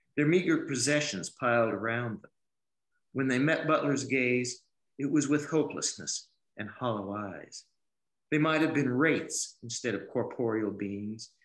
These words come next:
images whose reality faded from the moment they were out of sight.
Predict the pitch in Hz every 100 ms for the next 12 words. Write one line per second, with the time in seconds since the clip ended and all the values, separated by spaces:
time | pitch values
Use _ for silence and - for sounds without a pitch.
0 | - - - - 196 - 185 170 185 160
1 | 147 156 147 156 151 113 - 147 147 117
2 | 95 123 120 110 120 113 90 _ _ 117
3 | 104 104 104 98 - 117 104